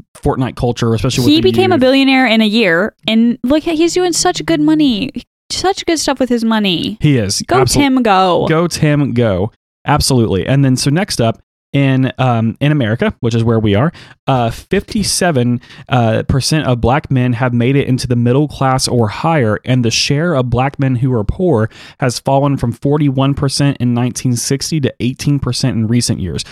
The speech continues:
Speaker 1: So we still have a ways to go, but
Speaker 2: Still
Speaker 1: that,
Speaker 2: have a ways
Speaker 1: but
Speaker 2: to
Speaker 1: that
Speaker 2: go.
Speaker 1: is a pretty big leap from the Jim Crow days of the nineteen sixties.
Speaker 2: So awesome. And then for our last, um, positive thing of twenty nineteen, renewable energy sources now account for around a third of all global power capacity.
Speaker 1: That is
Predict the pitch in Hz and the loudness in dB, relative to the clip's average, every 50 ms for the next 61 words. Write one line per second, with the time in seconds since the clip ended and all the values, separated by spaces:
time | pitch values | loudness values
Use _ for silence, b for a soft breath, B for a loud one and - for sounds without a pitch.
0 | B B B B - 156 143 131 - - 175 165 180 175 170 175 151 147 147 151 | B B B B -2 0 0 2 2 2 2 2 2 2 2 2 2 2 2 0
1 | - - 156 135 127 131 139 143 143 139 127 127 123 120 123 254 247 233 240 226 | 0 -2 -2 0 2 2 2 2 2 0 0 -2 -2 0 0 2 2 2 0 0
2 | 262 247 240 240 - - 147 147 151 151 143 151 135 - 160 147 143 143 143 139 | 0 0 2 2 2 2 2 2 2 2 0 0 0 0 0 0 2 2 2 0
3 | 131 123 135 135 127 120 - - 135 131 131 123 120 117 127 123 120 - - 123 | 0 2 2 2 0 0 0 -2 0 2 2 2 2 2 2 2 0 0 0 0
4 | 117 117 110 110 104 110 101 113 104 107 101 - 107 95 95 - - - - - | 2 2 0 0 -2 -2 -4 -2 -2 -2 -4 -4 -4 -4 -4 -4 -8 -8 -10 -10
5 | - - - - - - 269 240 240 247 247 247 220 208 196 190 190 - - 175 | -8 -6 -4 -4 -2 0 2 2 4 4 4 2 4 2 2 2 0 0 -2 -4
6 | 147 95 - - _ _ _ _ _ _ _ _ _ 262 247 247 254 247 247 - | -2 -2 -4 -8 _ _ _ _ _ _ _ _ _ 0 2 2 2 0 0 0
7 | 277 254 254 262 262 247 247 254 269 302 320 - - - - - 269 262 254 247 | 0 2 2 2 2 2 2 2 2 0 0 -2 -4 -6 -2 0 0 2 2 2
8 | 240 240 - - _ - - - 269 254 262 277 269 254 - - 262 269 277 277 | 2 0 -2 -6 _ -4 0 0 2 2 2 0 0 0 0 0 2 2 2 2
9 | - 226 - - 254 254 254 247 247 226 233 - 262 262 269 254 240 233 233 226 | 0 0 0 0 0 2 2 2 0 0 0 0 2 2 2 2 2 2 2 4
10 | 240 254 247 262 311 294 254 269 269 277 254 285 285 - - 277 269 269 - 294 | 4 4 4 2 2 2 4 4 2 2 2 2 0 2 2 0 0 2 0 0
11 | 294 277 247 226 226 226 233 254 262 262 - 247 247 247 247 - 240 214 220 214 | 0 2 2 2 2 2 2 2 0 0 0 -2 -2 -2 -2 -2 0 2 2 2
12 | 214 208 208 208 - 196 - - - - 226 233 240 269 294 269 247 208 196 185 | 2 2 0 0 -2 -2 -4 -4 -4 0 2 2 2 2 2 0 0 0 2 2
13 | 202 208 226 226 208 214 208 214 208 214 214 208 - 220 202 190 180 175 - 180 | 4 4 4 2 2 2 2 4 2 2 0 0 0 0 2 2 0 -2 -4 -4
14 | - 170 156 160 - - 131 127 147 156 - 139 139 135 131 | -2 -2 -2 -2 -2 -4 -2 0 0 0 0 0 2 2 0